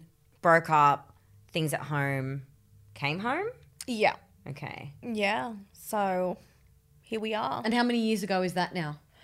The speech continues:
Speaker 2: I'm very bad with timelines, but the
Speaker 1: How old are
Speaker 2: year
Speaker 1: you now?
Speaker 2: I am twenty, oh my God, I'm twenty-eight in, like, two weeks.
Speaker 1: Okay.
Speaker 2: Yeah.
Speaker 3: So a couple of
Speaker 1: Twenty-eight,
Speaker 3: years. So a
Speaker 1: yeah.
Speaker 3: handful of years. So you're back in Sydney now.
Speaker 1: Yeah.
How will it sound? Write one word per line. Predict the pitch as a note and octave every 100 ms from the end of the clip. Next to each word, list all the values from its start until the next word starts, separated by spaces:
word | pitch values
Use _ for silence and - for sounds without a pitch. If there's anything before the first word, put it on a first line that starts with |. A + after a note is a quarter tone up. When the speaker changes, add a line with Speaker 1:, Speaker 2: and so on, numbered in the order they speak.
| - - -
Speaker 2:
I'm | A3+ A3 G#3 F#3 - -
very | A3 G3+ A#3+
bad | A3+ A3 A3+
with | A3+
timelines, | - F3+ E3+ E3 E3+ A3+ G4+ F#4+ -
but | A3 - A3
the | G#3+
Speaker 1:
How | B3
old | G4+
are |
Speaker 2:
year | E4+
Speaker 1:
you | A#3+ D4
now? | A#4+ - _ -
Speaker 2:
I | A3 A3 A#3 -
am | G#3+ G#3 G3+
twenty, | A3 G#3 G#3 G#3+ G#3 G3+ F#3+ _ _ _ _ _ _ A3+
oh |
my | A#3+ C#4
God, | -
I'm | A3+
twenty-eight | - G#3+ A#3+ - F3+ -
in, | F#3 E3
like, | D#3 -
two | F#3+
weeks. | C3 - - -
Speaker 1:
Okay. | F#3+ F#3 E3+ C#4 D#4+
Speaker 2:
Yeah. | A3+ G3 - - _ _ _ _ -
Speaker 3:
So | -
a | B3
couple | C4+ C4+
of |
Speaker 1:
Twenty-eight, | G3+ E3 D#3
Speaker 3:
years. | -
So | A#3
a |
Speaker 1:
yeah. | G#3+
Speaker 3:
handful | B3+ - B3
of | G#3+
years. | F#3 F3+
So | - A3+ G3+ - - -
you're | B3+
back | A3+ G4+ -
in | E4 C#4+
Sydney | G#3+ F#3+ F3+
now. | F3 D#3+ E3
Speaker 1:
Yeah. | E3 D#3+ C3+